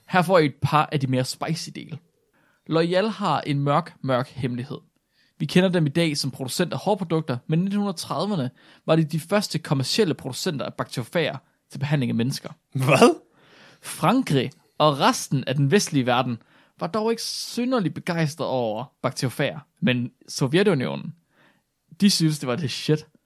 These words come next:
Speaker 1: Og det blev også brugt af nazisterne. Og Vesten er også begyndt at interessere sig for dem i nyere tid.
Speaker 2: Brugte nazisterne fucking what?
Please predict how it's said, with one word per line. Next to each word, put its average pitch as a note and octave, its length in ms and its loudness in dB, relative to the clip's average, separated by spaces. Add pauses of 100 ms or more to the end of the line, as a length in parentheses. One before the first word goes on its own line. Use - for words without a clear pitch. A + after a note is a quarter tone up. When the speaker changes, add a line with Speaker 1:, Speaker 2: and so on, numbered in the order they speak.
(520)
Speaker 1:
Og D3 140 6
det D#3 80 10
blev E3 120 10
også F#3+ 260 4
brugt - 300 -2
af D3+ 80 0
nazisterne. D#3+ 640 -2 (1000)
Og C3+ 200 2
Vesten A3+ 540 2
er - 120 0 (100)
også G#3 200 0
begyndt D#3 300 2
at - 60 2
interessere C#3 420 0
sig C3 140 -6
for A#2 180 -2
dem C3 260 -2
i D#3 100 2
nyere F3 300 10
tid. - 200 -2 (100)
Speaker 2:
Brugte D#3+ 220 -4
nazisterne D#3 680 2
fucking D#3 560 -4 (340)
what? - 340 -10